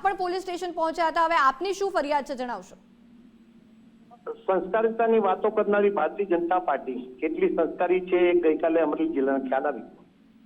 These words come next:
Speaker 2: ઠેર ઠેર મારા પુતળા દહન કરવામાં આવ્યા. હું કોઈ સાંસદ નથી, હું કોઈ ધારાસભ્ય નથી. આ જિલ્લાના સાંસદ વિરજી ચોર છે, વિરજી લૂંટારો છે, વિરજી દલાલ છે,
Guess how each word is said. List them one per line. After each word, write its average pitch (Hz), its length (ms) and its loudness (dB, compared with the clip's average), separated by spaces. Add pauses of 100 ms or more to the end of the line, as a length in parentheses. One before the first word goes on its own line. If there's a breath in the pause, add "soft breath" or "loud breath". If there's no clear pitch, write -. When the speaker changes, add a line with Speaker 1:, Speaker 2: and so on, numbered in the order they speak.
(760)
Speaker 2:
ઠેર 214 140 4
ઠેર 220 220 2
મારા 202 200 2
પુતળા 185 320 0
દહન 175 260 4
કરવામાં 139 240 2
આવ્યા. 127 160 0
હું - 100 0
કોઈ 196 180 4
સાંસદ 196 420 0
નથી, 156 140 2
હું 143 120 0
કોઈ 185 120 2
ધારાસભ્ય 170 480 0
નથી. 104 260 -16 (1400)
આ 180 160 0
જિલ્લાના 202 420 4
સાંસદ 180 720 0 (400)
વિરજી 185 420 2
ચોર 240 300 4
છે, 165 120 2
વિરજી 170 300 2
લૂંટારો 208 520 2
છે, 143 100 4
વિરજી 151 320 2
દલાલ 185 440 2
છે, - 140 -14